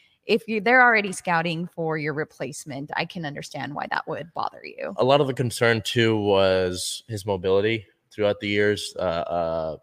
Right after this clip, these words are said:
Speaker 2: a front office source said that you look at the Bears game last year,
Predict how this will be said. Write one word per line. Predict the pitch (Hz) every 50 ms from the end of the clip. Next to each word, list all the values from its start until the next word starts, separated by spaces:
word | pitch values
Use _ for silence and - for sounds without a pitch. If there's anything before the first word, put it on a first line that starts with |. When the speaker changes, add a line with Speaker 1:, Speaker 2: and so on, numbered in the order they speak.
| _ _ _ _ -
Speaker 2:
a | - 90 85 80
front | - - 101 95
office | 92 90 87 - - 87 80 - - - -
source | - - - 95 92 87 85 -
said | - - 92 90 87 87
that | 90 85 82 - - - - - - _
you | - 104
look | 107 101
at | 113 -
the | 98
Bears | 90 92 92 95 98 92 87
game | - 92 90 90
last | 87 87 90 - - 98
year, | 95 92 90 85 82 -